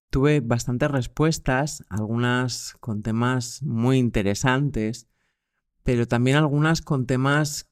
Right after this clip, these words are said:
que no caben en un episodio de un podcast, o al menos tal y como lo planteo, que son episodios cortos. Sin embargo, la mayoría de las cosas de las que me pedisteis que hablara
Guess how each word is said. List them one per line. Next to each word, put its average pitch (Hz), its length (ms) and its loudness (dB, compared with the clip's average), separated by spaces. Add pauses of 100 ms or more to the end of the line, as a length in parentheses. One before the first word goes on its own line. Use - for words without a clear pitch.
que 113 280 0
no 123 300 0
caben 110 840 0
en 110 180 -4
un 113 120 2
episodio 117 480 0
de 107 60 2
un 104 120 -2
podcast, 120 720 -2
o 110 100 -6
al 101 60 -2
menos 120 380 -2
tal 123 160 0
y 123 60 0
como 123 200 -2
lo 110 100 0
planteo, 107 600 0
que 107 100 -4
son 113 160 -4
episodios 117 500 -4
cortos. 104 680 -10 (560)
Sin 139 200 -2
embargo, 175 760 2 (320)
la 127 280 2
mayoría 113 800 2
de 117 140 -2
las 117 160 0
cosas 170 320 -2
de 175 80 2
las 135 160 0
que 135 100 -6
me 117 140 0
pedisteis 143 1160 0
que - 180 -6
hablara 120 640 0